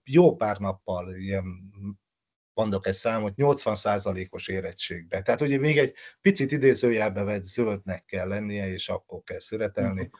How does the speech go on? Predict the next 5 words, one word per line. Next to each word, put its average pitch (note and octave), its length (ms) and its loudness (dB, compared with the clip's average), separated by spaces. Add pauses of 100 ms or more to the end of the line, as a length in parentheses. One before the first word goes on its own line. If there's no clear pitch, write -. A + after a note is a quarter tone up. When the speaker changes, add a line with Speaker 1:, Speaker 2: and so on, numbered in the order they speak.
Speaker 1:
akkor A2+ 300 0
kell F#2+ 180 -2
felhívni F#2+ 460 -2
a F2+ 80 -6
gyümölcstermesztőt. F2+ 1200 -8